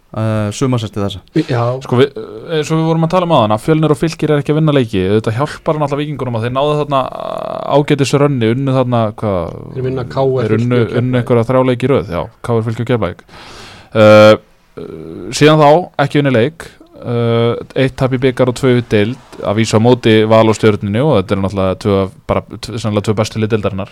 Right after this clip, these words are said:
Speaker 1: Mhm.
Speaker 3: Ef maður veltir því fyrir sér, eru þeir alveg sloppnir? Þeir eru náttúrulega bara se-, eða þú veist, bara, þeir eru sex stigum á undan Fylki sem er í fallsæti.
Speaker 1: Já, já. En að vera
Speaker 3: Ég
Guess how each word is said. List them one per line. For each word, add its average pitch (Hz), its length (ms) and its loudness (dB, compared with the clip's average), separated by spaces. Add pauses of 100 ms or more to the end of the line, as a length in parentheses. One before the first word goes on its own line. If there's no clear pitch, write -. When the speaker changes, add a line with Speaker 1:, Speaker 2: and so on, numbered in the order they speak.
(180)
Speaker 1:
Mhm. 98 300 -8 (680)
Speaker 3:
Ef 110 300 -6
maður 139 160 2
veltir 165 240 0
því 151 60 -2
fyrir 165 140 0
sér, 127 160 0 (120)
eru 165 280 0
þeir 226 440 -2 (200)
alveg 185 280 -6
sloppnir? 185 400 -8 (160)
Þeir 139 160 -4
eru 139 80 -4
náttúrulega 143 180 -2
bara 139 140 -2
se-, - 100 -4
eða 127 160 -2
þú 131 80 0
veist, - 140 -6 (140)
bara, 120 280 0
þeir 107 160 0
eru 120 160 2
sex - 320 -2
stigum 113 300 0
á - 20 2
undan 107 160 -2
Fylki 113 380 -8
sem 110 100 -4
er 113 80 -6
í - 60 -10
fallsæti. 104 420 -6
Speaker 1:
Já, 101 160 -10 (140)
já. 98 60 -10 (640)
En 110 100 -4
að 123 80 2
vera 113 100 6
Speaker 3:
Ég 170 140 8